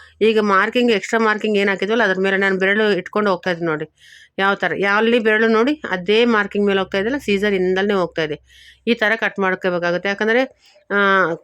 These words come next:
ಹೊಸ್ದಾಗಿ ಕಲಿಯೋರು ಏನಂದ್ ಗೊತ್ತಾ, ಮಾರ್ಕಿಂಗ್ ಹಾಕಿದ್ಮೇಲೆ ಮಾರ್ಕಿಂಗ್ ಈಚೆ ಕಟ್ ಮಾಡ್ಬೇಕಾ, ಮಾರ್ಕಿಂಗ್ ಆಚೆ ಕಟ್ ಮಾಡ್ಬೇಕಾ, ಮತ್ತೆ ಮಾರ್ಕಿಂಗ್ ಮೇಲೆನೇ ಕಟ್ ಮಾಡ್ಬೇಕಾ, ಈ ತರ ಡೌಟ್ಸ್ ತುಂಬಾ ಇರ್ತವೆ. ಸಣ್ಣ ಸಣ್ಣ ಡೌಟ್ಸ್ ಕೂಡ ಅವ್ರನ್ನ ಕೆಲ್ಸ ಮಾಡಕ್ಕೆ ಮುಂದಕ್ಕೆ ಹೋಗಕ್ಕೆ ಬಿಡಲ್ಲ. So ಆ ತರ ಪ್ರಾಬ್ಲಮ್ ಆಗ್ಲಾರ್ದಂಗೆ ನಾನ್ ನೋಡ್ರಿ, ನಾನ್ ಬೆರಳು ಇಟ್ಟಿದ್ದೆ ನೋಡ್ರಿ.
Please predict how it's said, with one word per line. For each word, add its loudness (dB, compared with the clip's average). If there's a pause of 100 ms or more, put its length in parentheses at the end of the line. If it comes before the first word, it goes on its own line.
ಹೊಸ್ದಾಗಿ -4
ಕಲಿಯೋರು 2
ಏನಂದ್ 2
ಗೊತ್ತಾ, -2
ಮಾರ್ಕಿಂಗ್ 0
ಹಾಕಿದ್ಮೇಲೆ -2
ಮಾರ್ಕಿಂಗ್ 0
ಈಚೆ -2
ಕಟ್ -4
ಮಾಡ್ಬೇಕಾ, -2 (540)
ಮಾರ್ಕಿಂಗ್ 0
ಆಚೆ -2
ಕಟ್ -4
ಮಾಡ್ಬೇಕಾ, -2 (540)
ಮತ್ತೆ -2
ಮಾರ್ಕಿಂಗ್ 0
ಮೇಲೆನೇ 2
ಕಟ್ -6
ಮಾಡ್ಬೇಕಾ, -2
ಈ -2
ತರ -2
ಡೌಟ್ಸ್ 0
ತುಂಬಾ -2
ಇರ್ತವೆ. -2 (240)
ಸಣ್ಣ 0
ಸಣ್ಣ 0
ಡೌಟ್ಸ್ 0
ಕೂಡ 4
ಅವ್ರನ್ನ 2
ಕೆಲ್ಸ -2
ಮಾಡಕ್ಕೆ 0
ಮುಂದಕ್ಕೆ -2
ಹೋಗಕ್ಕೆ -2
ಬಿಡಲ್ಲ. -2 (580)
So -2
ಆ 2
ತರ -2
ಪ್ರಾಬ್ಲಮ್ 0
ಆಗ್ಲಾರ್ದಂಗೆ 2
ನಾನ್ 4
ನೋಡ್ರಿ, 0
ನಾನ್ 0
ಬೆರಳು 0
ಇಟ್ಟಿದ್ದೆ -4
ನೋಡ್ರಿ. -2